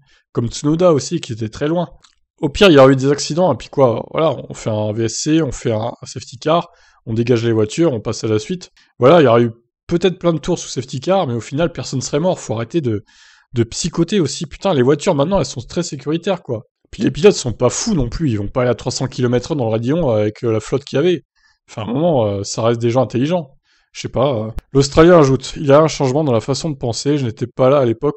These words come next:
où il était normal que des décès surviennent dans le sport. Je suis sûr que c'est difficile à accepter, mais parce que cela arrivait régulièrement, c'était en quelque sorte normal. » Et avec ce que je sais maintenant, aurais-je couru dans les années soixante ? Non, c'est un sport, pas de la roulette russe.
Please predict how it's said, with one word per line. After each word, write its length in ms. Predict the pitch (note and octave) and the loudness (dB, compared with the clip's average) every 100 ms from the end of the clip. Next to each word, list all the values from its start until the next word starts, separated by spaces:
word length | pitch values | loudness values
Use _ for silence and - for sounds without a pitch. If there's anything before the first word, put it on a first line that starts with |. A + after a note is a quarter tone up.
| - | -8
où 140 | - B2 | -8 -8
il 60 | |
était 140 | G#2+ A2 | -4 -4
normal 320 | A2 C#3+ C3+ | -2 -2 -4
que 80 | A#2 | -6
des 120 | G#2+ | -6
décès 260 | A2+ - | -4 -8
surviennent 300 | C#3 - A#2+ | -10 -6 -6
dans 60 | B2 | -6
le 60 | G2+ | -8
sport. 340 | - - - _ _ _ _ _ | -12 -18 -18 _ _ _ _ _
Je 120 | - | -14
suis 140 | A2 - | -12 -6
sûr 180 | D3+ C#3+ | -6 -6
que 60 | |
c'est 200 | - C3 | -8 -10
difficile 280 | G#2 G#2+ C#3 | -10 -8 -4
à 40 | A2+ | -4
accepter, 500 | - B2 - F3+ F3+ _ _ | -4 -4 0 0 -2 _ _
mais 80 | B2+ | -6
parce 200 | A#2 B2 | -4 -2
que 100 | - | -4
cela 260 | D#3 C3 B2 | -4 0 2
arrivait 180 | B2+ C#3+ | 2 2
régulièrement, 460 | A2+ A2 B2+ E3+ | 0 0 -2 -4
c'était 200 | - - | -8 -6
en 80 | B2+ | -4
quelque 240 | C3 C3+ | -2 -6
sorte 180 | B2+ D#3 | -6 -6
normal. » 400 | C3 A2+ G#2+ G#2+ _ - _ _ _ - | -6 -6 -8 -10 _ -20 _ _ _ 4
Et 120 | E3 | 8
avec 200 | D#3 C#3+ | 8 6
ce 100 | - | 2
que 120 | - | -2
je 140 | B2+ B2+ | 0 0
sais 220 | - F3+ | 2 2
maintenant, 500 | C#3+ A#2+ C3 E3 - | 4 4 2 0 0
aurais-je 260 | C#3+ D3+ - | 2 2 2
couru 220 | C#3+ E3 | 2 4
dans 80 | C3 | 2
les 100 | B2 | 0
années 100 | B2+ | -4
soixante ? 420 | - - C#3+ - | -6 -8 -8 -10
Non, 220 | A#2 A#2 G#2 | -6 -6 -8
c'est 180 | - - | -16 -8
un 40 | A2 | -8
sport, 380 | - C3 G#2+ - _ _ _ | -6 -6 -6 -10 _ _ _
pas 80 | C3+ | 0
de 60 | B2 | 2
la 60 | |
roulette 260 | G#2 A2+ - | 4 2 0
russe. 300 | - - - | -6 -12 -16